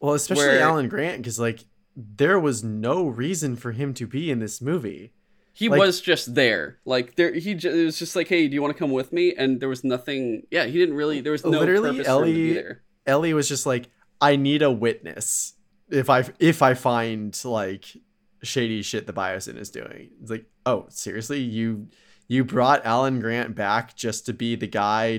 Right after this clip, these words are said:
Speaker 1: to, like, watch you do stuff? Like, that's weird." Okay.
Speaker 2: I think, like, I, it's nothing against Sam Neill. I love Sam Neill.
Speaker 1: Oh, no,
Speaker 2: I love
Speaker 1: I
Speaker 2: his
Speaker 1: love him.
Speaker 2: acting.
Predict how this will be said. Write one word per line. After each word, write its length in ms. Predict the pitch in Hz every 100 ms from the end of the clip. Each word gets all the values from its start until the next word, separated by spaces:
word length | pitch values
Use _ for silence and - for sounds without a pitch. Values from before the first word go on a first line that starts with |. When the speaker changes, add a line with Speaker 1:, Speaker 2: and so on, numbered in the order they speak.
| 110
Speaker 1:
to, 240 | - 104 - _ _ _
like, 380 | 113 98 98 - _ _ _ 117
watch 720 | 98 101 107 113 - - - _ -
you 220 | 110 104
do 240 | 90 104
stuff? 600 | 117 - 147 160 - _ _ _ _ _ _ _
Like, 160 | 185 - _
that's 400 | 101 - - - -
weird." 460 | 110 120 131 120 - _ -
Okay. 200 | 117 98
Speaker 2:
I 40 | 90
think, 220 | 226 -
like, 280 | 220 - -
I, 200 | 143 151 -
it's 340 | - 151 -
nothing 240 | 202 208 180
against 260 | 147 139
Sam 140 | 151 127
Neill. 120 | 110
I 40 | 101
love 180 | 147 143
Sam 220 | - 110
Neill. 280 | 104 139 -
Speaker 1:
Oh, 60 | 208
no, 60 | 247
Speaker 2:
I 40 |
love 60 | 135
Speaker 1:
I 40 |
Speaker 2:
his 80 | 117
Speaker 1:
love 120 | 151
him. 40 | 208
Speaker 2:
acting. 280 | 170 170